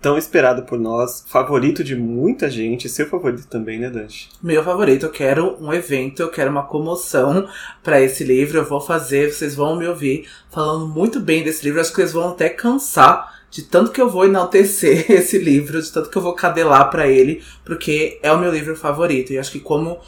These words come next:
Speaker 2: o Murilo também tava falando, a, a Cassandra escreve finais muito bons, assim. Tirando com exceção, para mim, Rainha do Ar da Escuridão, eu acho que todos eu coloco ali no meu pódio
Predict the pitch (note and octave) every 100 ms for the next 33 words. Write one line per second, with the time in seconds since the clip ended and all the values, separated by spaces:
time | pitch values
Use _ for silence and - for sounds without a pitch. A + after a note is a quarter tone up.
0 | - - D#3 D3+ C#3 D#3+ D#3+ D#3 C#3+ C#3+
1 | C#3+ C#3 D#3 B2 C3+ C#3+ - C#3+ D3+ -
2 | C#3+ D#3 E3 D#3+ - - D#3 C#3+ D3 D#3+
3 | - - E3+ D#3 B2+ C#3+ - D#3 D#3 E3
4 | F#3 F#3+ E3+ C#3 A#2+ A#2+ A#2+ - G2 -
5 | - _ - E3 F#3 A3+ - G3+ F#3+ D#3+
6 | - D#3+ D#3 C#3+ C#3 D3+ C#3+ C#3 C3 B2
7 | - - C#3+ C#3 C#3+ C3+ C3 C#3 - D3
8 | D3 C#3 C#3 E3 - - - C#3+ C#3 D#3
9 | - - - - - D#3 D#3+ - - D3+
10 | D3+ E3 C#3+ C#3 C#3 C#3 C3 C3+ C3+ C#3
11 | - C3+ B2 C3